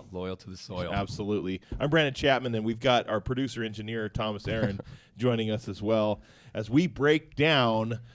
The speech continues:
Speaker 2: one more list. So, uh, if you haven't heard, if you haven't tuned in, the rules of engagement are such where we, we pick a list because why would we wanna come up with our own when in the days of the internet we can sit back and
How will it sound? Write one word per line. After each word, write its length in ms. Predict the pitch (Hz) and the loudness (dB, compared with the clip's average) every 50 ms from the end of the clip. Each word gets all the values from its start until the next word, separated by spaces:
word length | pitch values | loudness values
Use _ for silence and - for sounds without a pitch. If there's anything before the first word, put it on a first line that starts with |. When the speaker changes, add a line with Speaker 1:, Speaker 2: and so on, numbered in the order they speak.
| - - - | -20 -20 -14
Speaker 2:
one 340 | - - 104 113 123 135 139 | -10 -4 0 0 2 2 0
more 240 | 135 131 131 131 123 | 2 2 4 6 6
list. 340 | 120 123 120 98 - - - | 6 4 2 2 -2 -2 2
So, 360 | 123 117 113 110 107 - - _ _ _ _ _ _ _ _ _ _ - - | 2 4 4 4 2 0 -4 _ _ _ _ _ _ _ _ _ _ -8 -6
uh, 60 | 107 113 98 | -4 -2 -2
if 160 | 117 113 110 | -4 -4 -2
you 80 | 107 110 | -2 2
haven't 260 | 127 139 147 143 139 | 4 4 4 4 2
heard, 320 | 120 135 139 143 151 160 | -2 -2 0 0 0 0
if 100 | 143 110 | -2 0
you 60 | 113 117 | 0 0
haven't 220 | 113 104 - - | 0 0 -2 -4
tuned 200 | - 127 113 107 | -2 -2 0 2
in, 280 | 113 113 113 117 117 104 | 2 2 2 2 2 2
the 240 | 107 104 101 98 90 92 | 0 2 0 0 -2 -2
rules 280 | 101 117 120 120 110 | 0 2 2 2 0
of 80 | 107 104 | -2 -4
engagement 460 | 107 101 98 101 104 107 104 107 104 | -6 -4 -2 -2 -2 -4 -4 -6 -8
are 140 | 101 98 95 | -8 -8 -8
such 340 | - - 110 104 107 - - | -8 -6 -4 -4 -4 -4 -4
where 100 | 110 104 | -6 -4
we, 180 | 98 95 92 87 | -4 -4 -6 -4
we 180 | 92 110 113 | -4 -6 -4
pick 180 | 117 147 139 - | -2 -2 -2 -2
a 60 | 123 | -2
list 280 | 113 117 123 135 - - | 0 0 0 0 -2 -6
because 220 | 113 104 110 104 | -10 -8 -2 2
why 140 | 113 135 170 | 4 6 6
would 120 | 202 185 | 6 4
we 120 | 175 180 170 | 2 2 2
wanna 160 | 175 170 160 | 2 2 2
come 160 | - 170 156 | 0 0 2
up 100 | 151 147 | 2 2
with 100 | 139 135 | 2 2
our 140 | 131 123 135 | 2 4 4
own 320 | 175 175 147 127 127 127 - - - - - - | 4 4 2 0 -2 -6 -10 -16 -20 -20 -12 -6
when 180 | 104 123 123 | -4 -4 -2
in 80 | 123 120 | -2 -2
the 80 | 113 104 | 0 2
days 240 | 123 131 135 123 | 2 2 2 0
of 80 | 120 104 | -4 -6
the 100 | 104 117 | -4 -2
internet 400 | 147 165 120 104 104 107 107 - | -2 -2 -2 -2 -2 -4 -4 -4
we 100 | 120 117 | -6 -8
can 160 | 113 123 113 | -8 -8 -8
sit 220 | 117 - 131 113 - | -6 -6 -6 -4 -2
back 300 | 120 113 113 120 117 101 | -2 -2 -2 -4 -6 -8
and 260 | 104 107 104 107 | -10 -8 -10 -12